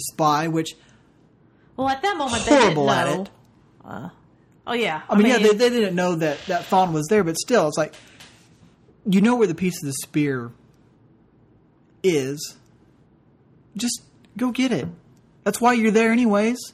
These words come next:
Speaker 1: is
Speaker 2: Yeah.
Speaker 1: to get it, not to leave
Speaker 2: Just
Speaker 1: it.
Speaker 2: have Ray go do that real quick and then go check on Apollo. 'Cause then it's like, then they get all stuck into,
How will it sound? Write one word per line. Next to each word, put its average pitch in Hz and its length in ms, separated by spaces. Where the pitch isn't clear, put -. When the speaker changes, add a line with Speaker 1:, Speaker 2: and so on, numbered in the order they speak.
Speaker 1:
is 208 120
Speaker 2:
Yeah. 190 160
Speaker 1:
to 220 140
get 233 200
it, 196 120
not 190 200
to 196 80
leave 202 200
Speaker 2:
Just 226 120
Speaker 1:
it. 392 60
Speaker 2:
have 370 180
Ray 254 400
go 220 240
do 247 220
that 254 240
real 190 140
quick 196 380
and 214 140
then 294 160
go 226 140
check 165 300
on 147 140
Apollo. 143 580
'Cause 220 160
then 302 120
it's 359 160
like, 214 160
then 254 160
they 233 100
get 202 180
all 170 680
stuck 185 400
into, 165 960